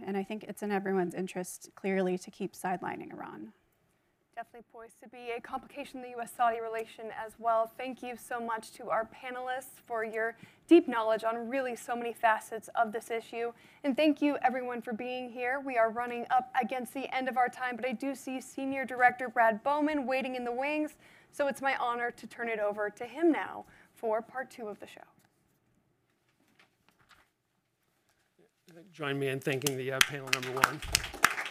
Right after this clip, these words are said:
Speaker 3: Expertly moderated. <laughs> Nice job, okay. All right. Well, go-, uh, good, uh, yeah, afternoon, good afternoon. I'm, uh, as, uh, as was said, I'm Bradley Bowman, Senior Director of F D D's Center on Military and Political Power.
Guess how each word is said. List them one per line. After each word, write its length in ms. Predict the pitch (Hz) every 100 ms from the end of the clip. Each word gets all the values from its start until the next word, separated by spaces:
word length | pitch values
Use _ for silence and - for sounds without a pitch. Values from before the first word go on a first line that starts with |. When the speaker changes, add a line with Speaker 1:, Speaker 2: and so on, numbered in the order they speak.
| - - - - - - - - - - - - - - - -
Speaker 3:
Expertly 420 | 185 - 214 185
moderated. 540 | 170 151 139 131 113 120 -
<laughs> 100 | - 151 165 143
Nice 240 | 156 135 -
job, 160 | 190 -
okay. 140 | - - - - - - - -
All 80 | 131
right. 200 | 120 - _ _ _ _ _ _ - -
Well, 100 | 175
go-, 160 | 165 175
uh, 220 | 165 147 143
good, 400 | 170 175 175 156
uh, 60 |
yeah, 180 | 151 185
afternoon, 500 | 131 139 - 160 139
good 160 | 139 156
afternoon. 540 | 143 - 147 139 143
I'm, 280 | 131 139 139 147
uh, 160 | 139 139
as, 320 | 139 135 135
uh, 180 | 139 135 - - - _ 143
as 140 | 135
was 100 | 139
said, 160 | 170 143
I'm 140 | 147
Bradley 300 | 151 147 151
Bowman, 340 | 143 143 147
Senior 300 | 147 170 147
Director 420 | 135 143 139 151 135
of 100 | 139
F 160 | 139
D 80 | 151
D's 220 | 143 135
Center 360 | - 139 135 143
on 140 | 131
Military 380 | 135 135 - 139
and 100 | 123
Political 300 | 143 131 139
Power. 440 | 123 131 131 135